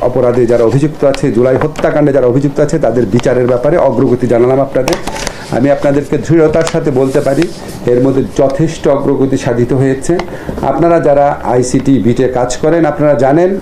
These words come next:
আমাদের প্রসিকিউশন টিম এবং তদন্তকারী টিম কিভাবে কাজ করছে।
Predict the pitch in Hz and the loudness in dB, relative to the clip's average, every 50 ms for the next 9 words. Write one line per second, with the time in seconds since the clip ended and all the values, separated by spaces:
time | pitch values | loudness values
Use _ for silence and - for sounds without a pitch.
0 | - - - 110 117 117 113 127 131 131 - - - - - - 131 139 139 151 | -6 -4 -2 0 0 2 2 0 0 0 -2 -8 -12 -8 -4 0 0 0 0 0
1 | 147 - 170 147 - 165 156 143 - 165 165 160 135 123 120 135 127 131 135 127 | 0 0 0 2 2 0 0 0 2 2 4 4 4 2 2 0 0 2 2 2
2 | 120 120 135 123 123 113 - 135 135 - - - 160 160 156 165 160 160 151 131 | 2 0 0 0 0 0 0 0 0 -2 -2 -2 0 0 2 2 2 0 0 0
3 | 117 - - - - 98 - - - | -2 -4 -4 -4 -6 -6 -6 -6 -10